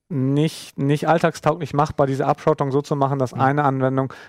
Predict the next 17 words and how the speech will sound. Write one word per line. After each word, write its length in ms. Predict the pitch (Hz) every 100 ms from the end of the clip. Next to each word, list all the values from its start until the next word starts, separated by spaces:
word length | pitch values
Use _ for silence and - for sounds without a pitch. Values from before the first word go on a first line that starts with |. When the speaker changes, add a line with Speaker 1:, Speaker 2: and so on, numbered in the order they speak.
| -
Speaker 1:
nicht 180 | 135 135
den, 200 | 127 -
die 100 | 127
Bildschirminhalte 760 | 135 - 139 135 131 127 131
der 120 | 127 135
anderen 280 | 131 131
Anwendung 680 | 143 135 131 131 127 127 123 - -
abgreifen 500 | - 147 147 135 135
kann 180 | 135 135
oder 180 | 123 120
da 220 | 120 120 -
die 220 | - 127
Tastendrücke 560 | 127 131 127 117 -
ab-, 240 | 117 - -
äh, 420 | 123 113 113 131
gucken, 340 | - 135 120 151
äh, 320 | 120 117